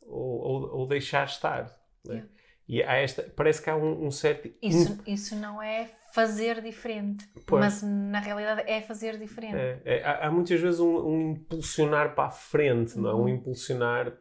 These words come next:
Speaker 1: para, não é? De, de, na, na, olha, olha, estas expressões todas que nós utilizamos, que estão muito enraizadas e que eu também utilizo, de avançar,
Speaker 2: Uhum.
Speaker 1: ir para a frente,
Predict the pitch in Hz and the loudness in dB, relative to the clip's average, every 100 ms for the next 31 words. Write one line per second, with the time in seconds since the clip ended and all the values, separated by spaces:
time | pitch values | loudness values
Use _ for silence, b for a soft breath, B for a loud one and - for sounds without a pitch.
0 | _ - - - b b b - 107 104 | _ -8 -8 -8 b b b -6 -2 -2
1 | 107 110 113 117 117 b b b - - | -2 -4 0 0 -2 b b b -12 -12
2 | 190 151 131 147 - 143 151 - 143 - | -6 -2 -2 -2 -4 0 0 0 -2 -2
3 | 139 - 151 151 156 - 139 135 143 135 | -4 -2 -4 -4 -6 -6 -4 -2 0 0
4 | 135 127 120 - 123 127 120 123 113 127 | 2 0 0 0 0 0 -2 2 2 2
5 | - 370 320 185 - 123 117 107 113 120 | -4 -2 4 4 4 2 4 2 4 2
6 | 127 123 120 117 123 123 120 120 120 120 | 2 -2 -6 -2 0 0 -2 -2 -2 0
7 | 110 101 107 101 - 104 117 117 117 139 | -2 -4 -2 -2 0 0 4 4 4 4
8 | 123 127 120 110 107 - - 208 - 117 | 6 6 4 2 -2 -8 -12 -8 0 0
9 | - - - 135 131 127 123 117 - | 2 0 2 2 4 6 4 0 -4